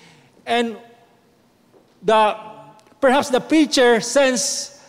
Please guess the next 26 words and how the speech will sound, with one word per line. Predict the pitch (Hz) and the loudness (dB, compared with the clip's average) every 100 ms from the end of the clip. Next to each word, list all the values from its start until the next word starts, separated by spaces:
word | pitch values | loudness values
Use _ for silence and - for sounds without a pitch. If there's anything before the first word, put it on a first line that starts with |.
| _ | _
that | 214 233 240 - - | 0 0 0 -8 -4
some | 294 302 | 0 2
of | 285 233 | 0 0
them | 277 269 185 135 - - _ _ _ _ - | 0 0 -2 -10 -18 -20 _ _ _ _ -2
are | 233 240 | 2 2
in | 247 | 2
the | 247 233 | 0 0
brink | 269 294 294 | 0 0 0
of | 269 254 208 202 - - _ _ - | 0 0 -2 -12 -18 -20 _ _ 0
quitting, | 294 302 277 185 127 - - _ | 0 2 0 0 -6 -14 -20 _
in | 226 | -2
the | 247 | 0
brink | 214 285 294 262 | 0 0 0 0
of, | 247 247 185 - - - _ _ - | 2 0 -4 -18 -20 -20 _ _ -2
uh, | 214 208 - - - _ | 0 0 -2 -18 -20 _
forsaking | 262 226 294 294 294 294 262 | 0 0 2 0 0 -2 2
their | 240 | 0
faith | 240 285 294 294 | 2 2 2 0
and | 240 | -2
returning | 240 247 294 294 285 294 | -2 0 0 2 -2 -2
to | 214 | 2
their | 247 247 | 2 4
old | 277 294 226 - - - | 4 2 0 -10 -20 -18
ways | 202 269 294 254 | 0 2 2 0
of | 247 214 | -2 0
life, | 240 269 269 | 2 2 0